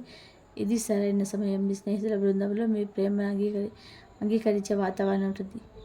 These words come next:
కలిసి వెళ్ళి బయటికి వెళ్ళడం, మీ మద్దతు మీద ఉన్న అపార్థాలన్నీ తొలగిపోయి బంధం బలపడుతుంది.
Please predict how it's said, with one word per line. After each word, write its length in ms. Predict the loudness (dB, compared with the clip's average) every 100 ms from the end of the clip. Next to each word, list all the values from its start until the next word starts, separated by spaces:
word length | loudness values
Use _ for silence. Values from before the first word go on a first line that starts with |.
| -20 -20 -20 -20 -2
కలిసి 360 | 0 2 2
వెళ్ళి 260 | 2 4 4
బయటికి 320 | 2 0 0 0
వెళ్ళడం, 340 | 2 2 0 -4 -14 -20 -18 -18 -20 -20 -20 -20 -20 -20 -20 -20 -20 -20 -20 -8 0
మీ 140 | 2
మద్దతు 480 | 4 2 4 4 4
మీద 220 | 2 2
ఉన్న 220 | 2 0 -2 -4
అపార్థాలన్నీ 520 | -2 2 2 2 2
తొలగిపోయి 440 | 0 0 2 0 0 -12 -20 -20 -2
బంధం 320 | 2 4 2 2
బలపడుతుంది. 600 | 0 0 -2 0 -2 -2